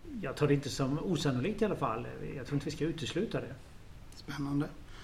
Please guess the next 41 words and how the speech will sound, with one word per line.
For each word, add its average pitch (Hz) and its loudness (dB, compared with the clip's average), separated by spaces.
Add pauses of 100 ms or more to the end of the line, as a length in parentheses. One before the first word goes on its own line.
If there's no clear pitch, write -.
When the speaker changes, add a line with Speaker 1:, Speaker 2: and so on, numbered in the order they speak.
(340)
Speaker 2:
Eh, 180 6
vi 185 -2
var 190 2
inne 190 4
på 220 0
det 175 4
med, 147 2
eh, 147 -2
industrin 147 2
och 143 0
att - -6
det 147 -4
är 135 -2
viktigt 143 -4
med 139 -2
en, 139 0 (540)
eh, 135 -4
planerbar 147 2 (220)
energi. 143 -2 (220)
Eh, 135 -6 (500)
förutsägbarhet 135 -4
är 151 -2
ju 131 -2
jätteviktigt 131 -6
när 175 -6
det 143 -2
gäller 139 -4 (400)
energiförsörjningen. 143 0 (300)
Hur 190 4
säkerställer 147 2
vi 147 4
att 143 -4
vi - 0
har 110 0
tillgång 143 -4
till 131 -8
el 135 -8
samtidigt 135 -6
som 135 -6
vi 135 -4
då, 127 -6